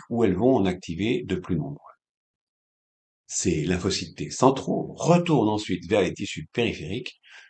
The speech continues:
pour lutter localement contre l'infection. Les cellules dendritiques reçoivent et transmettent également de nombreux signaux fournis par l'immunité innée, indispensables à la mise en œuvre de l'immunité adaptative.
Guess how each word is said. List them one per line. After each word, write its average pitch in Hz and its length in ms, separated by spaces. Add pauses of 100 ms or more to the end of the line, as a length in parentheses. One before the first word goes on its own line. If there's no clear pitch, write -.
pour 160 180
lutter 98 240
localement 90 720
contre 98 400
l'infection. 80 540 (1000)
Les 104 140
cellules 202 320
dendritiques 101 520
reçoivent 147 460
et 85 60
transmettent 87 440
également 117 500 (260)
de 90 120
nombreux 95 380
signaux 113 480
fournis 101 480
par - 160
l'immunité 110 560
innée, 78 280 (380)
indispensables 123 800
à 87 60
la 82 120
mise 98 200
en 80 160
œuvre 113 300
de 87 160
l'immunité 98 640
adaptative. 85 580